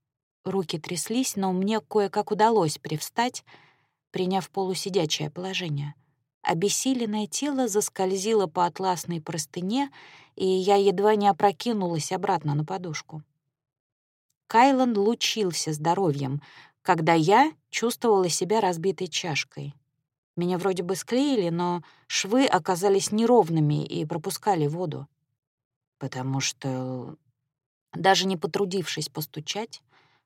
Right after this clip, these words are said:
в спальню ворвался запыхавшийся Лионель, обрубив Селье на полуслове. Умеет же он выбирать подходящие моменты. Леон был не просто зол,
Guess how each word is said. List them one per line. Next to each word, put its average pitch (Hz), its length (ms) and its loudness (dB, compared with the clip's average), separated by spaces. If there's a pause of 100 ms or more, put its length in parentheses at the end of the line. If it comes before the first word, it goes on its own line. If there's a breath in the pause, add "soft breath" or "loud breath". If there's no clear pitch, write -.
в - 60 -12
спальню 233 500 4
ворвался 185 720 6
запыхавшийся 156 760 -4
Лионель, 160 480 -2 (520 soft breath)
обрубив 190 560 4
Селье 170 400 -4
на 196 120 -2
полуслове. 147 680 -8 (380)
Умеет 214 440 2
же 214 120 -4
он 208 100 -4
выбирать 160 460 -2
подходящие 143 760 -4
моменты. 135 520 -4 (1040)
Леон 247 360 8
был 240 160 6
не 214 160 4
просто 190 520 2
зол, 156 440 -2